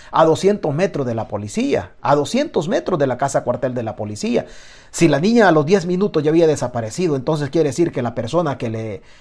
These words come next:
que le quitó o que la desapareció de este mundo, la persona ya le estaba dando vigilancia, ya la estaba, ya la estaba ubicando. O sea, esta ubicación desde cuándo venía.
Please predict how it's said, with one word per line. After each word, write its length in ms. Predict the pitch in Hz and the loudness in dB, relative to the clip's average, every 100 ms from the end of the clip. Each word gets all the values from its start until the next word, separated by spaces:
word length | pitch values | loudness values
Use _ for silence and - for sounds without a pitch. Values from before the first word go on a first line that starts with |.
| - - | -12 -4
que 100 | 147 | -4
le 140 | 139 | -4
quitó 580 | 127 120 180 170 120 - - - - - - - - _ - - | -4 2 6 6 2 -4 -20 -20 -20 -20 -20 -20 -20 _ -10 -6
o 120 | 156 | -2
que 100 | 156 | 0
la 80 | 147 | 0
desapareció 480 | 135 143 131 127 | -2 -4 -4 0
de 80 | 175 | 0
este 160 | 165 139 | 0 -2
mundo, 440 | 170 202 143 127 | 0 0 -2 -2
la 180 | - 135 | -4 -4
persona 300 | 131 170 165 | -4 -2 0
ya 100 | 156 | 0
le 60 | 143 | 0
estaba 240 | - 143 | -2 0
dando 260 | 143 160 131 | 0 0 -2
vigilancia, 640 | 117 110 143 240 165 139 | -4 -4 -2 0 0 0
ya 120 | 151 | 2
la 60 | 151 | 0
estaba, 260 | - 175 160 143 | 2 2 2 2
ya 100 | 156 | 0
la 80 | |
estaba 220 | 139 165 156 | 2 2 2
ubicando. 680 | 131 120 - 214 247 127 - - - - - - - | 0 -2 0 0 0 -6 -8 -20 -20 -20 -20 -20 -4
O 40 | |
sea, 100 | 180 | 0
esta 160 | 180 214 | 4 4
ubicación 500 | 208 202 165 196 208 | 4 2 2 2 2
desde 240 | 165 143 | 2 0
cuándo 320 | 160 185 160 | 0 0 0
venía. 600 | 131 120 190 226 117 98 | -2 -2 -2 0 -2 -4